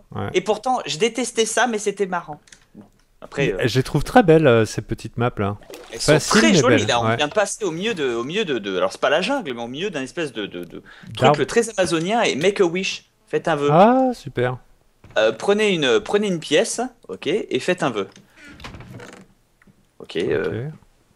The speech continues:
Speaker 2: ok, je fais un vœu. Non. Euh, faites un vœu, prenez une pièce. Peut-être qu'il faut le jeter dans le, le, le, le, le puits.
Speaker 1: Ah, peut-être.
Speaker 2: Attends, je vais le jeter dans le puits.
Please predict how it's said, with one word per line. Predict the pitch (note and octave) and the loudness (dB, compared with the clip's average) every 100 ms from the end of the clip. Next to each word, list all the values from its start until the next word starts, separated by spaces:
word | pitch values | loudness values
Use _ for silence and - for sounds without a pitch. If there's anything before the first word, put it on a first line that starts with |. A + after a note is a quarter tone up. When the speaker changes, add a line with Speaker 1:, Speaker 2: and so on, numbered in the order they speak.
| _ _ _ - - - - | _ _ _ -20 -20 -20 -20
Speaker 2:
ok, | - - C3+ | -6 -4 -4
je | - | -4
fais | - | -2
un | D#3+ | 0
vœu. | D#3 - - _ _ _ _ _ _ _ _ _ _ _ - | 0 -2 -8 _ _ _ _ _ _ _ _ _ _ _ -18
Non. | F2 - - _ _ _ _ _ _ _ _ _ _ _ _ | -18 -18 -20 _ _ _ _ _ _ _ _ _ _ _ _
Euh, | E3+ F3+ F3+ F3+ - _ _ _ _ _ - _ _ _ - - _ | -14 -12 -10 -12 -14 _ _ _ _ _ -20 _ _ _ -20 -20 _
faites | - D#3 | -8 -4
un | D#3 | -4
vœu, | C#3+ F3 | -2 -4
prenez | G#3+ - E3 | -2 -4 -2
une | D#3+ | -4
pièce. | D#3 - F#2+ - - - - - - _ _ - - - - - - - - | -4 -4 -4 -6 -16 -20 -20 -20 -20 _ _ -20 -20 -20 -20 -20 -18 -18 -16
Peut-être | - D3+ | -6 -6
qu'il | - | -2
faut | C#3 | 0
le | B2 | 2
jeter | B2 - B2+ | 0 0 0
dans | A2 D#3 | 2 2
le, | F#3+ D#3 | 2 2
le, | C#3+ C3 | 2 -2
le, | B2+ A#2+ | -4 -6
le, | A#2 A#2 A2+ | -4 -6 -8
le | C2+ A2+ | -10 -10
puits. | - C#3 G3+ A3+ - _ _ - _ _ _ _ - _ _ _ - | -10 -8 -6 -8 -14 _ _ -20 _ _ _ _ -20 _ _ _ -8
Speaker 1:
Ah, | A2+ | -6
peut-être. | - E3 - G2 - - _ _ _ _ _ | -4 -6 -4 -6 -6 -18 _ _ _ _ _
Speaker 2:
Attends, | A#2 - | -8 -6
je | F#2 | -4
vais | G2+ | -4
le | |
jeter | G#2 A2 A#2+ | -2 0 0
dans | A2 | 0
le | G#2+ | -2
puits. | - C#3+ A#3+ | -4 -4 -4